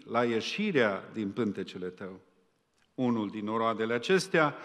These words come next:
va fi mai tare decât celălalt și cel mai mare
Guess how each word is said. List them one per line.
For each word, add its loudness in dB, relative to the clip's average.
va 4
fi 4
mai 6
tare 8
decât 0
celălalt 0
și -14
cel 6
mai 6
mare 4